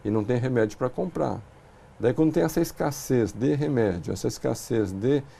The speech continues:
alimentos, você sabe o que acontece. Começa a surgir um mercado negro para vender itens básicos. É um local que hoje não tem luz elétrica.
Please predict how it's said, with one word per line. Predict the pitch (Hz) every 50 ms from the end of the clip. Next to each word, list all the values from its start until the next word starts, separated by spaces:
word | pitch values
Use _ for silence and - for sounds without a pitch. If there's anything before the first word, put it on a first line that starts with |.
| - - -
alimentos, | 98 104 104 101 107 123 143 151 143 -
você | - - 135
sabe | - 120 123 127
o | 143
que | 139
acontece. | - - 170 160 156 151 131 127 117 - - - - - - - - - -
Começa | - 127 113 120 135 151 139 151
a | 143
surgir | - - 139 117 101 131 151
um | 156
mercado | 151 156 139 127 120 - - - - 151 - 240 233 196 185 175
negro | 143 123 120 120 123 127 143 165 160 175 202 214 190 - - - - - - - -
para | - 131 131
vender | 135 120 127 123 120 107 107 127 156 170 170 - - - - -
itens | - 131 170 165 - 180 220 196 190
básicos. | - 202 190 196 190 143 98 90 - - - - - - - - - - - - - - - - - - -
É | 143 131 143
um | 160 170 170 175 160
local | 160 147 127 - - 131 135 151 180 170 - - - - - -
que | - 139
hoje | 127 135 147 135 156 165
não | 160 160 151
tem | 151 151 147 160 170 180 - - - - -
luz | 113 120 127 117 120
elétrica. | 165 165 170 175 165 143 - - - - -